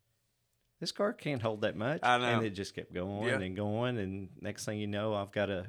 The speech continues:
Speaker 1: kidney listed on eBay.
Speaker 2: Yeah.
Speaker 1: I mean, it's,
Speaker 2: <laughs>
Speaker 1: it's, it's bad.
Speaker 2: I can't imagine, like,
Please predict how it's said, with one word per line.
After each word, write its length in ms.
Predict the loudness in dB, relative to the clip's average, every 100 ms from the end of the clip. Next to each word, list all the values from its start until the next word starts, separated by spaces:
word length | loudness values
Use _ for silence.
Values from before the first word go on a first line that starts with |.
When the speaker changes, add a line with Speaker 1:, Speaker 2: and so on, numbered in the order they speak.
| -10
Speaker 1:
kidney 320 | -6 -6 -4
listed 400 | -2 -2 -2 -2
on 140 | 0 0
eBay. 400 | -2 -4 -6 -2
Speaker 2:
Yeah. 220 | 0 2 0 -10 -20 -8
Speaker 1:
I 140 | -2 0
mean, 280 | 0 -2 -2
it's, 380 | 0 0 -2 -10 -10 -6
Speaker 2:
<laughs> 500 | -6 -6 _ _ -14
Speaker 1:
it's, 200 | -8 -8 -8 -10
it's 140 | -10 -6
bad. 280 | -2 0 10
Speaker 2:
I 100 | 10
can't 300 | 10 0 0
imagine, 640 | -2 -2 -2 -2 -4 -8
like, 480 | -2 0 0 -2 -8